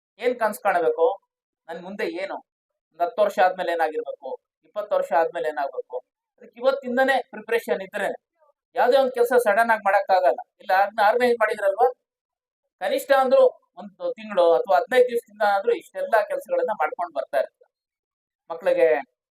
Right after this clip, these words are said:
ಅಭ್ಯಾಸ ಮಾಡಿಸ್ತಕ್ಕಂಥದ್ದು ಇರ್ಬೋದು, ಸಾಂಸ್ಕೃತಿಕ ಕಾರ್ಯಕ್ರಮಗಳು. ನೋಡಿ, ಸಾಂಸ್ಕೃತಿಕ ಕಾರ್ಯಕ್ರಮಗಳನ್ನು ಸಹ ಪರ್ಸನಾಲಿಟಿನ ಡೆವಲಪ್ಮೆಂಟ್ ಮಾಡೋದು, ನಮ್ಮ ವ್ಯಕ್ತಿತ್ವನ ನಿರೂಪಣೆ ಮಾಡೋದಕ್ಕೆ ಬರೀ ಓದ್ತಕ್ಕಂಥದ್ದು ಮಾತ್ರ ಸಾಲದು, ಬುಕ್ ವರ್ಮ್ ಆಗ್ಬಿಟ್ರೆ ಸಾಕಾಗಲ್ಲ.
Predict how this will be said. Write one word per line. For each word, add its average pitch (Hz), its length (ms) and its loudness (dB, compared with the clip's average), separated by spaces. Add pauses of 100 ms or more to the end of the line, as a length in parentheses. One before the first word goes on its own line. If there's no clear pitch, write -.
ಅಭ್ಯಾಸ 185 320 0
ಮಾಡಿಸ್ತಕ್ಕಂಥದ್ದು 143 680 -6
ಇರ್ಬೋದು, 135 240 -20
ಸಾಂಸ್ಕೃತಿಕ - 560 -18 (140)
ಕಾರ್ಯಕ್ರಮಗಳು. 139 680 -8 (220)
ನೋಡಿ, 233 140 -12
ಸಾಂಸ್ಕೃತಿಕ 233 580 -2 (120)
ಕಾರ್ಯಕ್ರಮಗಳನ್ನು 214 680 -2
ಸಹ 247 120 -4 (100)
ಪರ್ಸನಾಲಿಟಿನ 220 560 0
ಡೆವಲಪ್ಮೆಂಟ್ 185 540 0
ಮಾಡೋದು, - 280 -12 (1300)
ನಮ್ಮ 165 240 -6
ವ್ಯಕ್ತಿತ್ವನ 220 540 0
ನಿರೂಪಣೆ 196 380 -8
ಮಾಡೋದಕ್ಕೆ 175 640 0
ಬರೀ 170 300 0
ಓದ್ತಕ್ಕಂಥದ್ದು 196 680 -6
ಮಾತ್ರ 170 340 -2
ಸಾಲದು, 151 340 -4
ಬುಕ್ - 220 -20
ವರ್ಮ್ 185 200 -2
ಆಗ್ಬಿಟ್ರೆ 170 340 -4
ಸಾಕಾಗಲ್ಲ. 151 460 -6